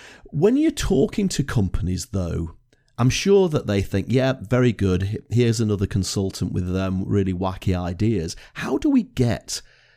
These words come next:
and I find this difficult as well, how do we get company executives to get out of that mindset of, "We just need to be better than our competition," and, and get them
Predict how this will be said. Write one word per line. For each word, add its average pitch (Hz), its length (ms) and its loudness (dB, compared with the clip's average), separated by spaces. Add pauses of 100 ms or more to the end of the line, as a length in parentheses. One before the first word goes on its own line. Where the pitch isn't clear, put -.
(140)
and 113 100 2
I 202 140 0
find 107 340 0
this 82 100 -4
difficult 87 520 -4
as - 160 -8
well, 82 320 -6
how 247 320 -4
do 214 100 -8
we 190 120 -2
get - 500 -2 (360)
company 151 420 2
executives 95 840 -2 (240)
to 139 80 0
get 110 220 2
out 147 320 0
of 110 100 -2
that 101 200 -2
mindset 95 680 -2
of, 85 280 -2 (260)
"We 107 100 2
just 107 220 0
need 104 160 2
to - 80 0
be 87 140 2
better 85 600 0 (260)
than 90 120 0
our 87 160 0
competition," 90 800 -2
and, 87 240 -4 (260)
and 95 140 0
get 160 180 2
them 147 200 2